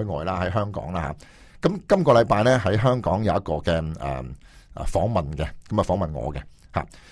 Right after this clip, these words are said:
噉就講下關於即係，誒，而家好多留學生呢，佢哋會揀選咗澳洲呢，成為佢嘅目的地吓。以往就係，啊，英國啊、美國為主嘅，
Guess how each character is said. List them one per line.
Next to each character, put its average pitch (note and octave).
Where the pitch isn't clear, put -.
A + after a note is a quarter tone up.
噉 A#2+
就 F2
講 F#2+
下 G2
關 A2
於 A2+
即 A2
係， G2+
誒， C#2+
而 F2+
家 C#3
好 G2
多 C3
留 G2+
學 E2+
生 A2+
呢， A#2+
佢 A#2+
哋 G2+
會 F#2
揀 -
選 G2+
咗 D#2+
澳 F2
洲 A2
呢， G#2
成 -
為 D2+
佢 F2+
嘅 F2
目 F2
的 -
地 C#2
吓。 F2
以 C#3
往 C3+
就 B2+
係， G2
啊， A#2
英 D#3
國 A#2+
啊、 G#2+
美 G2
國 G#2+
為 D#2
主 F2
嘅， G#2+